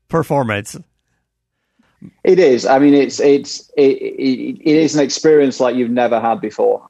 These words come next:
Speaker 2: And, you know, you and I have been fortunate to drive lots of very fast cars, but just the instantaneous thrust and the lack of noise and everything else,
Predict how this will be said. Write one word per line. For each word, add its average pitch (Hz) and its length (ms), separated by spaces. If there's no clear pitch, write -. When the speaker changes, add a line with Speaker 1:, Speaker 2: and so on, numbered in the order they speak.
Speaker 2:
And, 117 200
you 117 100
know, 113 120
you 120 280
and 123 80
I 120 80
have 117 100
been 113 120
fortunate 117 480
to 110 80
drive 113 280
lots 113 260
of 113 80
very 110 320
fast 110 320
cars, 107 480
but 127 220
just 143 360
the 135 100
instantaneous 127 960
thrust - 600
and 120 120
the 117 60
lack 113 240
of 107 80
noise 113 320
and 113 80
everything 107 300
else, 104 440